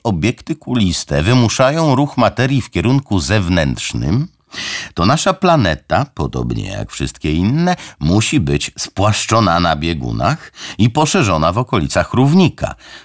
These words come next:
czyli mieć postać tak zwanej elipsoidy obrotowej. Aby potwierdzić hipotezę Newtona,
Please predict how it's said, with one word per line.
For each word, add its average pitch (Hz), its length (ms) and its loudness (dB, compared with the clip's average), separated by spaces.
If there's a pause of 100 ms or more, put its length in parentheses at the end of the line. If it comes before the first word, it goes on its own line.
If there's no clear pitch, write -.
czyli 64 260 -2
mieć 67 220 -2
postać 73 420 -4
tak 71 160 -2
zwanej 65 460 -2 (240)
elipsoidy 78 1000 -2
obrotowej. 78 840 -4 (680)
Aby 65 220 -4
potwierdzić 69 720 -4
hipotezę 58 600 -8
Newtona, 87 520 -4